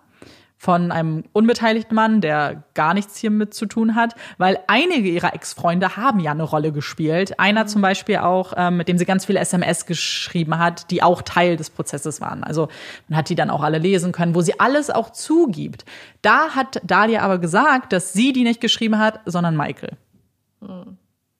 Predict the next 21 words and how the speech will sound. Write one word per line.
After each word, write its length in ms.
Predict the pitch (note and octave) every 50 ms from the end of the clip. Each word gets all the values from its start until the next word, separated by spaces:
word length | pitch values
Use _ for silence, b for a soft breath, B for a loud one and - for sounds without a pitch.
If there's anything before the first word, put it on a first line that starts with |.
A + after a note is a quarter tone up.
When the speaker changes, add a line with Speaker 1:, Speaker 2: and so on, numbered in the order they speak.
| _
Speaker 1:
Ja. 260 | - D#3+ E3 D3+ - - - _ _ _ _ _ _ _ _ _ _ _ _ _ _ _ _
Also 160 | - G3+ G3+ F#3+
es 40 | -
gibt 140 | - A#3 -
halt 160 | B3 A3+ G#3
zu 100 | - -
allem 300 | - - G#3 B3+ C4 A#3+
Erklärungen, 560 | F#3 F3+ - - - F#3+ G#3+ B3+ D4+ F4+ F#4+
aber 160 | D4 G#3 G3
die 60 | F3+ F#3+
Erklärungen 420 | F#3+ F#3+ - A#3+ A#3+ C4 C4 A#3+
sind 140 | G#3+ C4 A3+
auch 100 | G3+ G#3
nicht 140 | A#3 A3 A3+
immer 160 | A3+ A3+ A3+
die 100 | A#3+ G3
gleichen. 460 | G#3+ A#3 A#3+ A#3 G3 - - E3 -
Also 200 | - F#3 F3 F3+
es 120 | F#3+ F#3
ist 120 | G3 G#3+ -
halt, 280 | A3 G#3 G#3 G#3 G3+